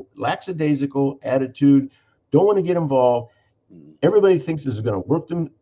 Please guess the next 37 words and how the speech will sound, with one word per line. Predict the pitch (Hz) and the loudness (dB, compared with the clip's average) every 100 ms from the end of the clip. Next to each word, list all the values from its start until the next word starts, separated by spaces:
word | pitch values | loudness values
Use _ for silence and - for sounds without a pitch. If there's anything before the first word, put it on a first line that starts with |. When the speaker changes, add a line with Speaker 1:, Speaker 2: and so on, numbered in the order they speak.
| _ | _
Speaker 1:
it's | - 104 | -20 -6
gonna | 123 107 | -4 -2
work | 151 156 | -2 -4
itself | 135 143 135 127 | -4 -2 -2 -2
out. | 95 - | -6 -6
No, | 220 | -4
it's | 226 - | -4 -2
not. | 123 139 - _ _ _ _ | -4 -4 -12 _ _ _ _
We're | 170 196 | -2 2
going | 180 143 | 4 4
downhill | 135 135 139 127 120 | 4 2 2 2 -2
fast. | - 98 85 - _ _ _ - | -4 -6 -4 -8 _ _ _ 2
Every, | 180 233 214 - - | 2 2 -6 -8 -2
every | 196 233 | -2 -2
muster, | 208 190 - 139 127 135 _ _ _ _ | -2 -2 0 -2 -2 -6 _ _ _ _
when | - 127 | -4 0
I | 151 | 0
get | 127 - 139 | -2 -8 -8
the | 117 | 0
guard | 131 127 | 0 0
together, | 117 107 90 78 | -2 -4 -4 -6
the, | 73 - | -14 -18
the, | 80 - | -18 -12
the | |
militia, | 95 110 107 - 71 - _ _ | -8 -4 -4 -6 -16 -18 _ _
I | - 139 | -2 -2
sell, | 139 147 135 | 0 0 0
I | 110 | -2
tell | 117 - 143 135 | -6 0 2 2
them, | 104 | 0
"It's | 95 | -6
hard | 107 151 185 | -4 -2 0
to | |
believe | 175 170 170 131 107 101 _ _ - | -2 -2 2 2 0 -8 _ _ -8
that | 117 | -6
this | 165 | -6
country | - - 196 180 135 123 113 | -8 -2 -2 0 -2 -2 -4